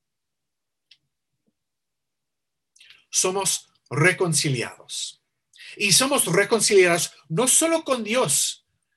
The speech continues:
sino también los unos con los otros. Como dice la palabra de Dios al final del pasaje de hoy, en Cristo,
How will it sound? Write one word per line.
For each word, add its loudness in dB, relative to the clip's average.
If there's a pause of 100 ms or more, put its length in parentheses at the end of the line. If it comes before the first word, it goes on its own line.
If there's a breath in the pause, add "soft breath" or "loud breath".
(100)
sino -4
también -4 (840)
los -2
unos 0
con -2
los -4
otros. -10 (2000)
Como 0
dice 2
la 2
palabra 2
de -2
Dios 2
al 0
final -2
del -2
pasaje -2
de 0
hoy, -6 (240 loud breath)
en 2
Cristo, -2